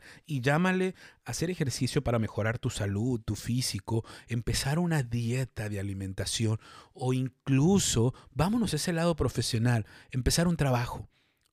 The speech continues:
empezar un proyecto, buscar ese ascenso. Siempre empezamos con la incomodidad,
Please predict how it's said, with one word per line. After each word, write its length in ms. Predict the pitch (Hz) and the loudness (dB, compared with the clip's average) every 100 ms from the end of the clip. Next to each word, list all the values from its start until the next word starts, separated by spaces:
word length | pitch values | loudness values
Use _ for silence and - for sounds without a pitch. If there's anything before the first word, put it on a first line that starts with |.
| _ | _
empezar 340 | 131 - 160 170 | -4 -2 2 2
un 80 | |
proyecto, 640 | 151 139 113 127 131 - 113 | 4 4 6 4 2 0 2
buscar 460 | 117 - - 147 | 2 0 -2 -2
ese 200 | 160 - | 0 -2
ascenso. 640 | 139 - 131 120 101 98 - _ _ _ - - | -2 0 2 2 0 -8 -14 _ _ _ -20 -16
Siempre 640 | - - 180 190 165 131 | -8 -2 4 4 4 0
empezamos 640 | 120 113 107 - 127 131 - | 0 0 0 2 2 0 0
con 160 | 123 | 0
la 60 | 107 | 0
incomodidad, 840 | 104 107 101 92 101 101 98 101 | -2 -2 -2 -2 -2 -4 -4 -6